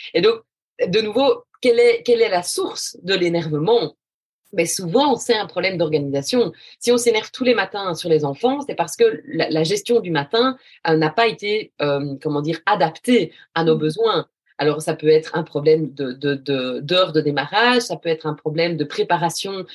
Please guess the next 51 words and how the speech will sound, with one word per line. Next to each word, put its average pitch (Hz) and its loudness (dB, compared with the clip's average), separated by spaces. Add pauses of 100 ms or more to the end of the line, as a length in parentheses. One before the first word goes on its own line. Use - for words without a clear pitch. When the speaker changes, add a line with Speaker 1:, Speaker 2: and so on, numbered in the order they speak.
(120)
Speaker 1:
des 165 0
vêtements, 175 0
des 165 -2
chaussures, 175 -6
des 156 2
mallettes, 180 2
des 156 -4
cartables, 202 -2
hein. 180 -4
On, 147 -6
je - -12
crois 170 -16
qu'on 156 -2
dit 139 -8
cartable 160 -2
en 139 -4
France, 160 -8
mais 143 -4
nous, 151 -2
on 160 -2
dit 135 -6
mallette. 196 0
Speaker 2:
Oui. 135 -16 (300)
Speaker 1:
Euh, 180 2 (280)
ben 185 4
voilà, 233 4
donc 208 -4
c'est - -6
peut-être 320 -2
que 466 0 (200)
dès, 180 -4
dès 247 0
le 220 -4
départ, 240 0
en 190 -2
fait, 262 0
la 185 -2
résolution 185 -6
est 160 4
bonne, 247 2
mais 180 0
le 170 0
terrain 233 0
sur 214 -8
lequel 175 -4
on 156 0
veut 151 0
installer 185 -4
cette 156 -12
bonne 156 2
résolution 151 -4